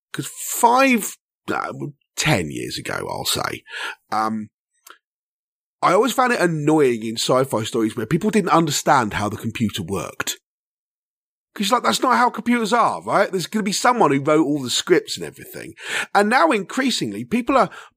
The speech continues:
prodding at these A I models, trying to work out how to get it to generate the imagery you want, in the same way that you would experiment on a biological organism where you fundamentally don't understand it. And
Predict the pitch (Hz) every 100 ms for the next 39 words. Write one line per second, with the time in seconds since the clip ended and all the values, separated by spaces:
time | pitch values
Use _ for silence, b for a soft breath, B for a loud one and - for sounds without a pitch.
0 | _ - - 285 285 220 143 143 156 160
1 | 170 175 160 165 175 117 107 - 156 160
2 | 175 175 160 170 147 170 151 139 131 156
3 | 160 165 151 160 147 143 147 135 135 151
4 | 117 151 185 - 254 269 240 156 156 170
5 | 156 - 170 151 147 151 151 143 160 165
6 | 170 165 165 196 185 254 196 110 101 120
7 | 127 143 - 185 180 156 160 156 135 143
8 | 147 139 127 - 160 165 120 80 95 B
9 | B B 190